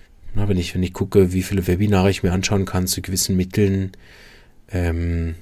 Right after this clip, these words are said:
ja, dann verteilt sich das auch so und die, dann hat jeder irgendwie drei Leute, die einem dann zuhören, ne? Anstatt dass man irgendwie das ein bisschen bündelt und dann ist es zum Sterben zu wenig und zum Leben zu viel, irg-, nee, oder andersrum, ne? <laughs> Zum Sterben zu viel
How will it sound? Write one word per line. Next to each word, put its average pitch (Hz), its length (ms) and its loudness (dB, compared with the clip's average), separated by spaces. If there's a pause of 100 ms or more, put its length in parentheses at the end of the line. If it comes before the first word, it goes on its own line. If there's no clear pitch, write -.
(120)
ja, 80 180 -6
dann 95 240 0
verteilt 101 580 2
sich 123 100 2
das - 160 2
auch 92 160 0
so 107 240 4
und 90 200 0
die, 90 260 -8 (280)
dann 98 140 0
hat 107 160 0
jeder 107 360 6
irgendwie 101 280 0
drei 90 320 2
Leute, 104 340 4
die 98 140 2
einem 92 180 0
dann 87 160 0
zuhören, 107 640 2
ne? 110 180 -4 (480)
Anstatt 92 440 -4
dass - 140 0
man 104 140 4
irgendwie 101 300 0
das 92 160 0
ein 98 60 -2
bisschen 95 220 0
bündelt 107 380 2
und 98 120 -4
dann 95 260 -2
ist - 200 -4
es 98 140 -2
zum 92 220 0
Sterben 92 480 0
zu 92 200 -4
wenig 92 360 0
und 90 160 -6
zum 87 320 -4 (200)
Leben 87 280 0
zu 92 140 -2
viel, 85 380 -2
irg-, 87 240 -6 (200)
nee, 87 80 -6
oder 82 200 -4
andersrum, 87 400 -6
ne? 101 100 -10 (300)
<laughs> - 80 2 (320)
Zum - 220 -6
Sterben 98 360 2
zu 101 140 -4
viel - 240 0